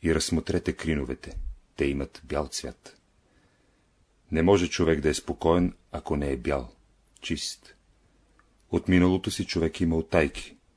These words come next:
а те не носят тих и спокоен живот. Всички хора се безпокоят – проповедници, чиновници, държавни мъже и прочее. Това безпокойство, което имаш, е движение.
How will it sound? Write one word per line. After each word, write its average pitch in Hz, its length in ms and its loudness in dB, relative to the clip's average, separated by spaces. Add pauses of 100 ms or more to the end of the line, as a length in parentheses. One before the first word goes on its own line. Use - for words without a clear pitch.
(340)
а 80 140 -8
те 78 140 0
не 76 80 0
носят 78 340 -2
тих - 280 -6
и 76 60 -4
спокоен 67 460 -4
живот. 67 520 -8 (2000)
Всички - 340 -2
хора 87 260 4
се - 120 0
безпокоят – - 960 -4
проповедници, 76 680 -2
чиновници, 73 600 0
държавни 71 500 0
мъже 76 420 -2
и 85 60 -10
прочее. - 580 -2 (1500)
Това 101 180 6
безпокойство, 87 840 2
което 76 300 -2
имаш, 78 380 -2
е 85 100 -4
движение. 80 560 0